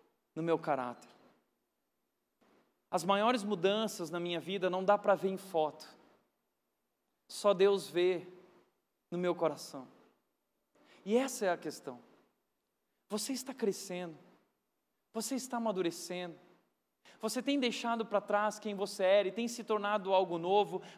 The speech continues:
porque o propósito de Deus é nos fazer ser como Cristo. Deus quer nos fazer a imagem de seu Filho Jesus, Ele está formando Cristo em nós. Por isso a minha pergunta é a seguinte, a pergunta é: quais são as mudanças internas que Deus tem operado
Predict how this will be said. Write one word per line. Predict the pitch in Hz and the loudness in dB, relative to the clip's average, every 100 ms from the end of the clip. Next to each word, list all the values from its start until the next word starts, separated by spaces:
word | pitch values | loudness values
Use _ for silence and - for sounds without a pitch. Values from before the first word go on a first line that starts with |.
| 226 | -8
porque | 220 | -4
o | 226 | 0
propósito | 233 220 226 262 247 | 2 4 4 4 0
de | 190 | -6
Deus | 175 214 233 | 0 4 4
é | 214 | 0
nos | 214 | -6
fazer | - 214 175 220 | -2 -2 2 0
ser | 214 220 | 0 -6
como | 214 214 220 | -2 -2 -2
Cristo. | - 247 240 226 - - - _ _ _ _ _ _ _ _ 165 | -4 -4 -4 -6 -14 -16 -18 _ _ _ _ _ _ _ _ 0
Deus | 240 269 262 | 6 6 6
quer | - 240 | 2 2
nos | 240 247 | 4 0
fazer | 247 214 233 | 2 4 6
a | |
imagem | 233 226 233 240 233 | 6 6 4 4 2
de | - | 0
seu | 240 | -2
Filho | - 240 220 | 0 -2 0
Jesus, | 202 175 220 233 | 0 0 0 0
Ele | 202 | 0
está | 202 247 | 0 -2
formando | 226 247 220 240 233 | 2 2 4 2 -2
Cristo | 233 240 262 262 226 | -2 0 0 -2 -4
em | 202 | -2
nós. | 208 226 220 - - - | 2 2 0 -8 -12 -2
Por | 254 | -2
isso | 269 254 | 0 0
a | |
minha | 240 285 | 2 0
pergunta | 285 233 196 254 262 202 180 - - | 2 0 4 2 4 4 4 0 2
é | |
a | 240 | 2
seguinte, | - 226 190 269 277 233 | 2 -4 -2 0 0 0
a | |
pergunta | 233 226 262 247 | 0 2 2 4
é: | 240 | 2
quais | 247 262 247 | 6 4 6
são | 277 | 2
as | 285 208 | 2 4
mudanças | 226 180 226 269 277 247 208 | 0 4 6 6 4 0 -2
internas | 220 220 240 254 233 - | -2 4 4 4 0 -2
que | 240 | -2
Deus | 196 262 262 | 4 4 4
tem | 240 | 0
operado | 233 226 208 208 233 196 | 4 8 8 8 4 4